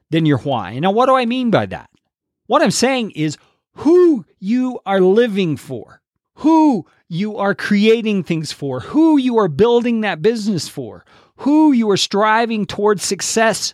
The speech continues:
for, matters more than your why. And as a believer in Jesus Christ, you should expect that you would hear that from me.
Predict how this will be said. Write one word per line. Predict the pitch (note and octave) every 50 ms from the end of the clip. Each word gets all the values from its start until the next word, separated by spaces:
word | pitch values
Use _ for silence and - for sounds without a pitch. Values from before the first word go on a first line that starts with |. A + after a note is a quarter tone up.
| _ _
for, | - - - E3 C#3+ A#2+ G#2 E2+ - - - _ _ _ _ _ _ _ _ _ _ _ _ _ _
matters | - D3 D#3+ E3+ F#3 E3+ F3+ F3 D3 B2+ D#3+
more | F3 F3 G#3 A3+ A#3 A3+ F#3+ D#3+ C#3+ C3+ C#3
than | C3+ C#3 C#3 B2+ C3+
your | C#3+ C#3
why. | A#2 - - F#3+ F#3+ F#3+ F#3 D#3+ B2+ F2 C2+ - - - _ _ _ _ _ _ _ _ _ _ _ _ _ _ _ _ _ _
And | - D3+ D#3+
as | E3 D#3+ D#3 C3+
a | D#3+
believer | C3 B2 D3+ D3+ D3+ F#3+ G3+ F3 F3+ E3+ D#3
in | C#3+
Jesus | C3 B2 D3 D3+ A#2+ G#2+ B2 -
Christ, | - - - A3 G#3 D#3+ - -
you | - - D3+ B2+ D3 F#3+ F#3
should | - - F3+ D#3+ D3+
expect | D#3 - - - - A3+ A#3 D3 - -
that | - C3+ A#2 -
you | E3+ D3
would | C#3+ C3
hear | A#2+ D#3 C#3+ B2+
that | A2 F#2+ C#2 -
from | - G2 E2+ D#2
me. | E2 D#2+ -